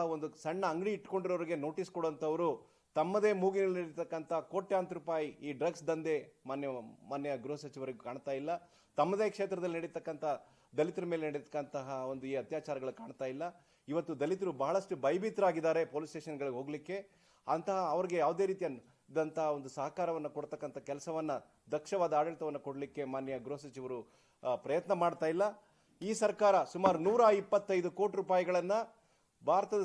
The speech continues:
ಸಂವಿಧಾನ ಓದಿಸ್ತೀವಿ ಅಂತ ಹೇಳಿ ಸಮಾಜ ಕಲ್ಯಾಣ ಇಲಾಖೆಯಿಂದ ಖರ್ಚು ಮಾಡಿರ್ತಕ್ಕಂಥವ್ರು, ಅದೇ ನೂರ ಇಪ್ಪತ್ತೈದು ಕೋಟಿ ರೂಪಾಯಿನ ಖರ್ಚು ಮಾಡಿ ಈ ಒಂದು ದೌರ್ಜನ್ಯಕ್ಕೊಳಗಾದಂಥ ಕುಟುಂಬಗಳಿಗೆ ನೌಕರಿ ಮತ್ತೆ ಅವ್ರಿಗೆ ಕೊಡಬೇಕಾದಂಥ ಸೌಲಭ್ಯಗಳನ್ನ ಕೊಟ್ಟಿದ್ರೆ ಒಂದು ಒಳ್ಳೆ ಕೆಲಸ ಆಗ್ತಿತ್ತು.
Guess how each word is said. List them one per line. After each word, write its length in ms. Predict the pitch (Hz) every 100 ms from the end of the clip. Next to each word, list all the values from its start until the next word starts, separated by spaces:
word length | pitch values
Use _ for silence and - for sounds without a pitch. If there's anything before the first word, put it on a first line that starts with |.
| 180
ಸಂವಿಧಾನ 360 | 190 214 208 196
ಓದಿಸ್ತೀವಿ 420 | 175 190 190 180 180
ಅಂತ 100 | 160 175
ಹೇಳಿ 160 | 175 147 - _ _
ಸಮಾಜ 240 | 147 180 196
ಕಲ್ಯಾಣ 240 | 190 180 170 170
ಇಲಾಖೆಯಿಂದ 380 | 160 147 156 151
ಖರ್ಚು 200 | 151 143 175
ಮಾಡಿರ್ತಕ್ಕಂಥವ್ರು, 720 | 170 - 208 160 143 156 180 208 - - -
ಅದೇ 200 | 147 220 220
ನೂರ 160 | 214 220 208
ಇಪ್ಪತ್ತೈದು 440 | 190 202 202 190 180 175
ಕೋಟಿ 140 | 170
ರೂಪಾಯಿನ 280 | 170 175 160 151
ಖರ್ಚು 200 | 180 175 208
ಮಾಡಿ 180 | 208 220 - - _ _
ಈ 100 | 190 196
ಒಂದು 180 | 196 180 151 - _ _ _ 135
ದೌರ್ಜನ್ಯಕ್ಕೊಳಗಾದಂಥ 920 | 185 208 226 220 196 190 185 175 170 226 180
ಕುಟುಂಬಗಳಿಗೆ 540 | 175 165 165 156 156 127 - 131
ನೌಕರಿ 380 | 175 185 208 220 - _ _ _ _ 131
ಮತ್ತೆ 280 | 165 - 185 143 - _ _ _ _
ಅವ್ರಿಗೆ 340 | 139 165 156
ಕೊಡಬೇಕಾದಂಥ 600 | 151 160 165 180 170 160 147
ಸೌಲಭ್ಯಗಳನ್ನ 600 | - 185 190 175 170 160 -
ಕೊಟ್ಟಿದ್ರೆ 400 | 175 202 190 165 131
ಒಂದು 160 | 143 143
ಒಳ್ಳೆ 180 | 156 202
ಕೆಲಸ 180 | 175 156 175
ಆಗ್ತಿತ್ತು. 360 | 165 165 151